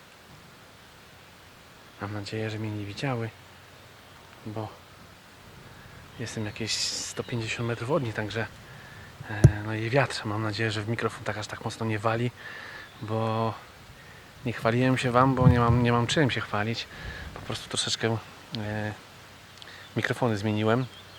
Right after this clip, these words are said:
No i stąd ten dźwięk taki inny. Nie wiem, czy lepszy, czy gorszy. Zobaczymy w domu, jak to wszystko będzie wyglądało, bo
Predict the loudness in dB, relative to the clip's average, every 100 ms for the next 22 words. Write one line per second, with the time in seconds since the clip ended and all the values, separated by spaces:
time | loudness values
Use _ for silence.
0 | -20 -20 -18 -20 -20 -20 -20 -20 -20 -14
1 | -14 -14 -18 -18 -16 -6 -4 -2 -2 -2
2 | -2 -4 -6 -14 -20 -20 -12 -6 0 0
3 | 0 -2 0 -2 -6 -18 -16 -18 -8 -4
4 | 2 2 2 -2 -6 -6 -10 -10 -18 -20
5 | -20 -4 0 0 -2 -4 -8 -16 -20 -20
6 | -20 -20 -20 -20 -20 -14 -6 -4 -4 -2
7 | 0 0 -2 0 2 2 2 0 0 0
8 | 0 0 2 2 4 2 0 -6 -6 -8
9 | -6 -6 -4 2 4 4 0 -6